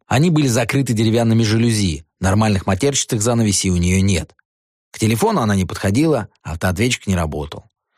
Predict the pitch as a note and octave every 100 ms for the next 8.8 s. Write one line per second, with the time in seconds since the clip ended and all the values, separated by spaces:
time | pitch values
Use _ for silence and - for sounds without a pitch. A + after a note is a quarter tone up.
0 | _ _ _ _ C#3+ D#3+ D3+ C3 C3+ G#2+
1 | E2+ D#2+ E2 E2 D#2+ D#2+ D2 D#2 D2 C#2
2 | G2+ B2 - G2 F2 D2+ C#2 - - _
3 | _ _ _ _ _ F#2 G2+ A2+ G#2 -
4 | F2 E2+ D#2+ E2+ D#2+ E2 E2+ F#2 F#2+ D3+
5 | C#3+ - A2+ B2 A2+ G#2+ G2+ A2 A2 G2
6 | G2 F2+ G2 F#2 G2 E2+ F2+ F#2+ G2 G2
7 | F2+ F2 F2+ E2+ E2+ F2+ F2+ F2+ F2 E2+
8 | F2+ - F#2 F2+ F2+ F2 - -